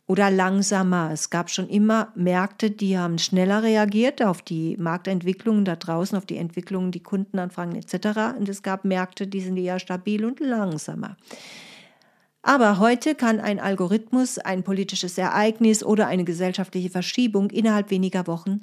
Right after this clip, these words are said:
alles verändern. Und das erleben wir ja jetzt gerade auch. Nicht nur aufgrund der K I, sondern auch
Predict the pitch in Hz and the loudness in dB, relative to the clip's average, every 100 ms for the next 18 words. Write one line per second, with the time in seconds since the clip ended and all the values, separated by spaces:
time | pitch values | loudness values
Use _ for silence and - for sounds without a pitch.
0 | - 165 156 165 160 175 170 165 160 165 | -4 -4 -2 -4 -4 -4 -4 -6 -6 -6
1 | 175 - 202 196 185 196 190 190 190 185 | -8 -2 0 2 2 2 2 4 2 0
2 | 185 180 175 - 247 - 175 156 165 180 | 0 -2 -4 -4 -4 0 0 0 -4 -12
3 | _ _ - 156 117 - - _ _ _ | _ _ -10 -8 -8 -10 -20 _ _ _
4 | - - - - - - 220 226 - 202 | -20 -20 -20 -20 -16 2 4 4 4 4
5 | 196 196 185 190 180 175 175 175 180 214 | 6 2 0 -4 -4 -4 -6 -4 -2 0
6 | 226 220 160 190 196 165 156 185 | 0 -2 -2 -2 -2 -2 -2 -4